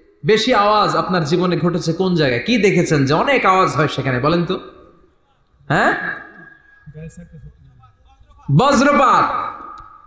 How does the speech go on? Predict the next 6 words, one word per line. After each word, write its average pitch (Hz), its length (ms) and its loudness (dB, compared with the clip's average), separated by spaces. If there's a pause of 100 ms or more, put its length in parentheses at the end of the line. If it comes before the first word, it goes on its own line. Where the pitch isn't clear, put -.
(540)
বজ্রপাতের 240 680 2
আওয়াজ 202 300 2
আপনি 190 200 0
শুনেছেন, 170 520 0
বিকট 240 520 2
আওয়াজ - 760 -4